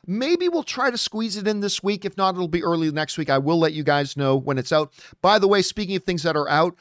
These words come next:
our Movies in twenty on the Academy Award winning film Gladiator is now up and on the channel if you guys wanna go and check that out. Ray did a whole bunch of work on this one. He did a really, really good job. You should go check that out. And that will do it, guys.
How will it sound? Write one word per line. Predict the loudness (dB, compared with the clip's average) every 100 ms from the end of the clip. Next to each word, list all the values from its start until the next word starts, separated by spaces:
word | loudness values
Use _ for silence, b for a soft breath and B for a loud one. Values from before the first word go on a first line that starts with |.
| b b 2
our | 4 4
Movies | 2 0 0 -2
in | -4
twenty | -6 -2 0 0 -2 -2
on | 0 0 0 -2
the | -4
Academy | 0 0 0
Award | 2 2 2
winning | -2 -4
film | -4 -4 -4
Gladiator | -2 0 2 2 2 2 -2
is | -6 -4
now | -4 -2
up | -2 0
and | -2
on | -2
the | -4
channel | -4 -4 -4
if | -2
you |
guys | 0 0
wanna | -2 -2
go | 0
and | -2
check | -2 -4 0
that | 2
out. | 2 0 b b
Ray | 0 2 4
did | 2
a | 4
whole | 2
bunch | 2 0
of | 0
work | -2 0
on | -2
this | -2 -2
one. | -6 -6 -8
He | -4
did | 2 2
a |
really, | 4 2 2
really | 0 0
good | -2
job. | 0 -2
You | -2
should | -6
go | -6
check | -4 -6
that | -4 -2
out. | -2 -4 B B B B
And | 4 4 4
that | 2 4
will | 2
do | 2 2
it, | 2
guys. | 4 4 2